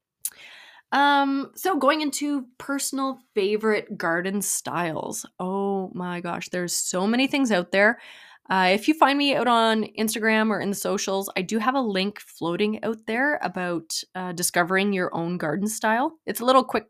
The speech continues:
quiz. I think it's, like, ten questions with pictures that you can take and find out what your style is. But my personal style, I would say, is the woodland or secret garden. I like things to be hidden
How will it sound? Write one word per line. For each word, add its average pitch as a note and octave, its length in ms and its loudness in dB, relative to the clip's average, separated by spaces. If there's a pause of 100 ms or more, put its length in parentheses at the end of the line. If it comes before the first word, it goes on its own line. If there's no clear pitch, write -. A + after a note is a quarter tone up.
(100)
quiz. G#3+ 380 2
I F3 80 2
think F3 180 -6
it's, D#3+ 100 -8
like, - 220 -14
ten F3+ 420 -4
questions F#3 500 -6
with - 140 -16
pictures - 420 -8 (500)
that - 140 -6
you G3+ 80 -4
can G3+ 160 -6
take F3 600 -6
and E3+ 360 -8
find F3+ 280 -6
out F3+ 100 -6
what - 160 -6
your F#3 140 -6
style A#3 340 0
is. - 180 -8 (360)
But E4+ 100 0
my D#4+ 140 6
personal D#4+ 400 0
style, B3 640 2
I G3 200 0
would G#3 200 -2
say, G3 540 -2 (100)
is E3+ 300 -6
the D#3+ 180 -4
woodland E3+ 800 -2
or D#3+ 160 -8
secret - 500 -4
garden. A3+ 480 0 (540)
I F3+ 240 2
like G#3+ 240 2
things F3 600 -4
to D#3+ 760 -6 (100)
be F3 160 -2
hidden F#3+ 580 0